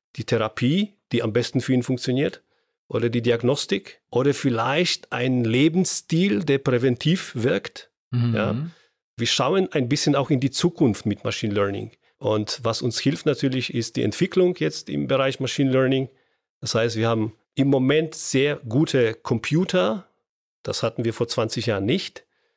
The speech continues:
Speaker 1: Und diese Methoden wie neuronale Netze, die eigentlich schon in den achtzigern, neunzigern bekannt gewesen sind, haben unter anderem deshalb jetzt, ähm, ja, diesen Weg gemacht,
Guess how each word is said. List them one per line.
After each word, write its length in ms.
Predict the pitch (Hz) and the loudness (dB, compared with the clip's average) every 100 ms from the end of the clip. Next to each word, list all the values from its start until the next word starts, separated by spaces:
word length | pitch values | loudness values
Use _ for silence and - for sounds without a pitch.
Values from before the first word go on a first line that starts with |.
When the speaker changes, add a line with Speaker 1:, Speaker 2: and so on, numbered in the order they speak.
| _ _ | _ _
Speaker 1:
Und 160 | - 110 | -6 -4
diese 160 | 107 113 | 0 2
Methoden 800 | 110 117 - 156 214 170 113 101 | 2 0 2 4 4 4 -2 -2
wie 80 | 107 | 0
neuronale 520 | 113 117 117 117 113 | 2 2 2 2 2
Netze, 320 | 135 - 123 | 0 -2 -4
die 160 | 110 101 | -2 -2
eigentlich 400 | 117 139 127 117 | -2 -2 -2 -2
schon 300 | 123 113 113 _ _ _ | -2 -2 -6 _ _ _
in 100 | 110 | -2
den 180 | 113 110 | -2 0
achtzigern, 540 | 135 - - 123 123 | -2 -4 -6 0 0
neunzigern 580 | 113 120 139 127 120 104 | 2 2 0 -2 -2 0
bekannt 520 | 113 - 160 202 - | -4 -2 -2 -2 -2
gewesen 400 | 135 104 101 110 | -2 -2 -2 -4
sind, 360 | 98 101 - - _ _ _ _ _ - | -6 -6 -8 -16 _ _ _ _ _ -6
haben 140 | 107 | -2
unter 280 | 143 135 143 | 0 0 0
anderem 260 | 123 123 107 | 0 0 0
deshalb 560 | 127 170 - 143 123 | 0 0 -2 -2 0
jetzt, 380 | 120 113 - - - | -2 -2 -4 -6 -2
ähm, 400 | 120 113 - 143 | 0 0 -2 -2
ja, 180 | 120 107 | 0 0
diesen 420 | - 113 123 107 | -4 -4 -2 2
Weg 420 | 131 - - _ | 2 2 -2 _
gemacht, 600 | 113 104 135 - - - | -2 0 -2 -6 -14 -18